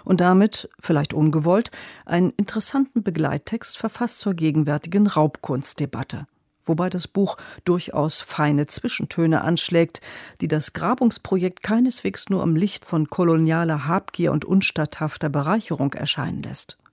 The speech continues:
Deutlich wird, Koldewey konnte nur im Einverständnis mit den türkischen Bevollmächtigten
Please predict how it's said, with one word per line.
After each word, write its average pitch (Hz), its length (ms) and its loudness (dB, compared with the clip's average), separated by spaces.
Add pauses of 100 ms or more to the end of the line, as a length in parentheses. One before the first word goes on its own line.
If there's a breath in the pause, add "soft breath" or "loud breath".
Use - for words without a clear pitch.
(240)
Deutlich 156 480 0
wird, 247 240 -2 (420 loud breath)
Koldewey 226 540 4 (160)
konnte 214 340 2
nur 208 240 6
im 190 140 0
Einverständnis - 1120 -2
mit 160 180 -6
den 151 140 -4
türkischen 151 500 -4
Bevollmächtigten 147 1000 -2